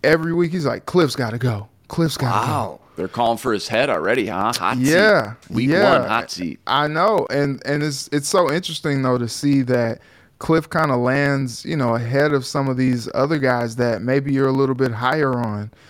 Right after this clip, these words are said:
Speaker 1: Um, you know, Cliff is ahead of Mike McCarthy. You know, say what you want about Mike McCarthy.
Speaker 2: Mm.
Speaker 1: I think the, the Super Bowl in that instance kinda bails him out as well. I'm not
Speaker 2: Right.
Speaker 1: sure how good of a head coach he really is either.
Speaker 2: Mm-hmm.
Speaker 1: Um, but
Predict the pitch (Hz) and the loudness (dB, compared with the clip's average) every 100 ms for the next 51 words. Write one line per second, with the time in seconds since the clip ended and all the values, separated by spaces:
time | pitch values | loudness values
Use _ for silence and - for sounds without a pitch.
0 | - - 127 120 107 107 - 151 127 113 | -20 -2 0 0 -2 -6 -6 -2 -2 -2
1 | - 151 156 139 131 131 139 131 123 143 | 0 0 2 0 0 2 2 2 0 -2
2 | 139 135 - 160 165 107 113 120 113 135 | -2 -4 0 0 0 -10 -6 -6 -6 -2
3 | 131 123 127 123 123 117 104 120 117 - | -2 -2 -2 0 -2 -4 -6 -6 -6 -8
4 | - 131 92 117 110 110 127 120 123 123 | -2 -2 -2 -4 -6 -4 -4 -2 -4 -4
5 | - - 131 - 180 160 147 143 135 131 | -16 -4 -2 2 2 2 4 6 6 4
6 | 131 131 131 131 - 127 - 143 127 117 | 2 2 2 -2 -6 -8 -6 -4 -4 -2
7 | 123 127 127 143 143 123 117 113 123 131 | 0 0 0 -4 -2 -2 -2 -2 2 2
8 | 120 123 123 107 98 120 120 120 117 113 | 2 0 0 2 2 2 -2 -2 -2 -4
9 | - - - - 113 120 113 110 120 113 | -8 -20 -20 -6 0 0 0 0 0 0
10 | 123 117 139 131 113 113 113 113 113 110 | 0 0 0 0 2 0 0 0 0 2
11 | 131 113 104 104 - 107 101 101 117 107 | 2 2 -4 -8 -12 -10 -8 -2 -2 -2
12 | 104 104 208 107 | -2 -2 -2 -2